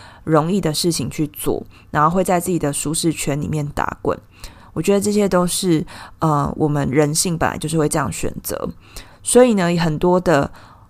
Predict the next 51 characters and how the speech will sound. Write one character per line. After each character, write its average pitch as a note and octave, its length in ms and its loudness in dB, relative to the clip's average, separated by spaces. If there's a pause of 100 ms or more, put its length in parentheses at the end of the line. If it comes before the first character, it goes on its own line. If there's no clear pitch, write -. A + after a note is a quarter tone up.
(340)
诈 C4 160 0
骗 G#3+ 180 4
集 E3 160 0
团 D#3 220 2 (300)
或 F#3+ 200 -2
是 E3 460 -2
心 A#3 220 -2
怀 A3+ 120 2
不 F3+ 160 0
轨 - 200 -2
的 G1+ 100 -10
人， G1+ 340 -6 (380)
他 B3+ 140 0
们 A3+ 100 4
也 D#3+ 100 2
很 D#3+ 200 -4
懂 - 260 -2
得 E2 200 -4
去 E3+ 300 -2
掌 - 300 -2
握 E3 180 2
这 - 140 -2
样 E3+ 140 0
子 - 100 -10
的 E2 140 -4
人 D2 240 -6
性 E3 200 0
去 D3 160 -2
操 - 360 -2
作。 - 280 -4 (500)
所 - 160 0
以 D#4+ 40 6
我 B3 140 6
只 F#3 160 0
是 G3 80 6
想 G#3 200 2
要 D#3+ 100 2
说 E3+ 200 2
的 D3+ 60 4
事 D3 200 -2
情 E3 200 -4
是： D#3 380 0 (240)
如 G#3 140 6
果 C#4+ 160 6
你 F3 260 0
真 F#3+ 320 0
的 F#3+ 160 0
想 - 320 -4
要 D3+ 320 0 (280)
do F#3+ 140 0
something， F3 500 -2